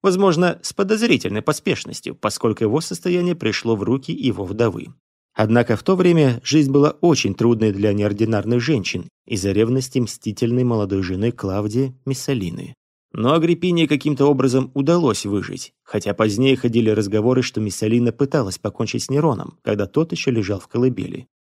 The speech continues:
Если так, то попытка не увенчалась успехом, а к мальчику приставили охранника самого высокого ранга, бывшего консула Аскония Лабиона. К тому же к нему приставили двух наставников греков — Аникета и Берила.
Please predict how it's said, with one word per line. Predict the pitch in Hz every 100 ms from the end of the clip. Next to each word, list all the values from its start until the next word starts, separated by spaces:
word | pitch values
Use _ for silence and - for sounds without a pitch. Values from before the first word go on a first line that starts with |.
| _
Если | 170 196 214
так, | 202 190
то | - 180
попытка | 175 165 165 160 160
не | 160
увенчалась | 160 165 156 120 -
успехом, | 113 - 160 - 110
а | 104
к | -
мальчику | 127 147 - - 143
приставили | 123 117 - 113 107
охранника | 92 120 127 127 127
самого | 131 - - 143 135 123
высокого | 117 104 - 104 107 117
ранга, | 143 98 - 101 - _ _ _
бывшего | 110 110 - 95
консула | 87 139 156 - 147 147 - _
Аскония | - 101 - 117 113 110 110 -
Лабиона. | 110 107 107 82 - - _ _ _
К | -
тому | 117 143
же | 147
к | 143
нему | 143 135
приставили | 143 139 - 123 135 143
двух | 101 123 127
наставников | 151 - 143 147 156 147
греков — | 180 165 - - - _ _
Аникета | 147 120 104 143 151 165 175 -
и | 160
Берила. | 143 131 90 - -